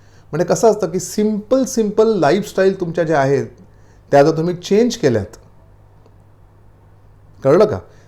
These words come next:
सिम्पल, सिम्पल ज्या तुमच्या हॅबिट्स आहेत त्या जर तुम्ही जर चेंज केल्यात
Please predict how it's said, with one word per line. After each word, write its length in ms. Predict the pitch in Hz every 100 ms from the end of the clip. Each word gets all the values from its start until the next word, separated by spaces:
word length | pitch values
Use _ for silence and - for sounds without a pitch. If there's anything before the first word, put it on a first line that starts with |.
| -
सिम्पल, 520 | - 196 196 220 240
सिम्पल 420 | 233 202 180 190 196
ज्या 260 | 165 180
तुमच्या 360 | 175 170 170 170
हॅबिट्स 540 | 113 123 151 214 -
आहेत 220 | 107 101 - - - - _ -
त्या 100 | 139
जर 160 | 139 151
तुम्ही 200 | 147 147
जर 100 | 143
चेंज 400 | 143 151 180 196
केल्यात 400 | - 101 95